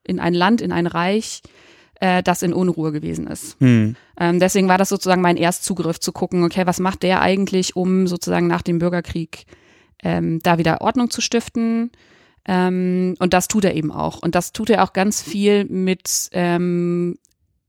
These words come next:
Speaker 1: neuen oder überarbeiteten Rechtsnormen.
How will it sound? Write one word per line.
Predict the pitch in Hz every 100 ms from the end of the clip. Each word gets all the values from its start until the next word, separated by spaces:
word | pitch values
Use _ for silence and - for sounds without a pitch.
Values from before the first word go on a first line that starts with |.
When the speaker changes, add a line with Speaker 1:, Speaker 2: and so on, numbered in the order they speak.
| _ _ _ _ _ _ 196
Speaker 1:
neuen | 180 170 190 208 208 208 202
oder | 185 180
überarbeiteten | 180 170 175 180 180 170 170
Rechtsnormen. | 165 - 170 151 143 156